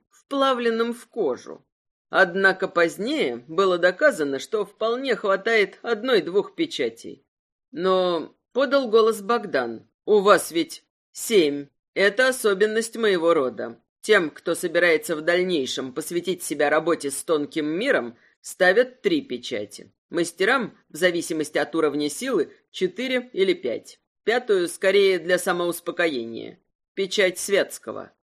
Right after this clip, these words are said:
Земляной коснулся тёмного круга напротив сердца.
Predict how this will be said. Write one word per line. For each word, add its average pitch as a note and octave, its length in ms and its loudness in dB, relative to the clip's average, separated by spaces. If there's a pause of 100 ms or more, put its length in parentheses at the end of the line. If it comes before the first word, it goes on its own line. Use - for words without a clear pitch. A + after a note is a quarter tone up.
(320)
Земляной D#4 500 -2
коснулся C4+ 580 -6
тёмного G#3 540 -2
круга B3+ 380 -2
напротив F#3+ 560 -2
сердца. - 600 -8